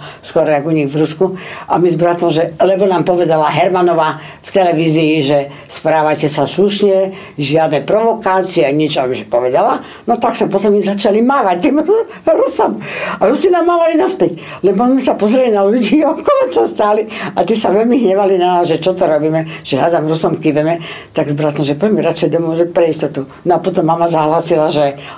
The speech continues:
okamžite sadáme na vlak a ideme do Košic. Otecko je doma sám, bo vie, čo bude, však vojna začala, alebo čo. Tak sme došli vlakom a celou cestou, jak sme išli vlakom, tak, e, s nami spolu išli tanky. No,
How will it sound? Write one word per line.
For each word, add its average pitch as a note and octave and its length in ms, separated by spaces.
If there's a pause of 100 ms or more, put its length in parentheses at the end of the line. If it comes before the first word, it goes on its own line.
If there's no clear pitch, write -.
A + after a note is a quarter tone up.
okamžite F3+ 720
sadáme E3 400
na E3 100
vlak E3+ 300
a D#3 100
ideme D#3 240
do D3 140
Košic. F3 400 (240)
Otecko E3+ 420
je D3 60
doma D3 240
sám, D#3+ 400 (240)
bo E3 160
vie, G3+ 80
čo F3 160
bude, F3 420
však - 220
vojna F3 320 (100)
začala, - 380
alebo F3 180
čo. G3 220 (480)
Tak F3 180
sme F3 140
došli F#3+ 320
vlakom F3 500 (380)
a D#3 160
celou - 480
cestou, G#3 720
jak D#3+ 240
sme F3 160
išli E3 160
vlakom, E3+ 480
tak, E3 240
e, C#3+ 320
s - 260
nami E3+ 220
spolu D3+ 320
išli D3 240
tanky. C#3+ 460 (480)
No, C#3+ 240